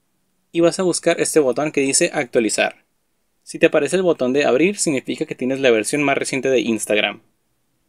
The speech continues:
Pero como ya lo mencioné, como es una función nueva, no te preocupes si todavía no la tienes.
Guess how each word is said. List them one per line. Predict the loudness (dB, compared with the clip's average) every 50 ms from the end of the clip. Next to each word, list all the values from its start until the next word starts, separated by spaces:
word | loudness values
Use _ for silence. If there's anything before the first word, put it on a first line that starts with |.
| _ 0
Pero | 2 2 2 2
como | 0 2 4
ya | 4 4
lo | 4 2
mencioné, | -2 -4 -4 -4 -4 -4 -4 -4
como | -4 -4 -4 -4
es | -4 -4
una | -6 -6 -4
función | -4 -8 -6 -4 -4 -2
nueva, | 0 2 2 2 2 0 -2
no | -4 -8 -6
te | -6 -4
preocupes | -4 -4 -4 -4 -6 -4 -2 -2 -4
si | -2
todavía | -2 0 0 0 0
no | 0
la | -2 -4 -4
tienes. | -6 -6 -8 -8 -14 -18 -20 -20 -20 _